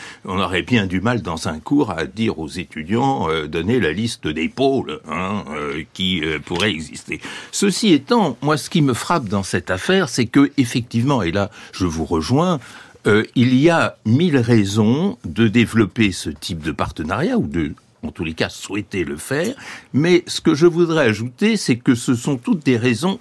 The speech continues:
fêlées. Ce sont toutes des raisons qui ont leur, euh, je dirais, contrepoint. Euh, la première raison, elle est, euh, de nature, euh, structurelle.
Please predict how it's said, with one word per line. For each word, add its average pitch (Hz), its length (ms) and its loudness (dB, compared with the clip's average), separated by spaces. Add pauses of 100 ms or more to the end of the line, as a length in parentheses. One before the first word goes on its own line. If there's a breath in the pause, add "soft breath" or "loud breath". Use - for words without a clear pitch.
fêlées. 127 560 -2 (280 loud breath)
Ce 139 160 4
sont 135 200 -2
toutes 175 340 0
des 120 340 2
raisons 151 840 0
qui 139 280 2
ont 190 360 0
leur, 147 640 4
euh, 117 200 6 (280 loud breath)
je 110 160 -2
dirais, 139 340 2
contrepoint. 139 720 -2 (420 soft breath)
Euh, 117 360 4
la 135 140 2
première 165 420 0
raison, 180 640 0
elle 123 240 2
est, 151 380 2
euh, 104 360 2
de 110 220 2
nature, 120 640 0
euh, 101 160 0 (240 loud breath)
structurelle. 147 760 -2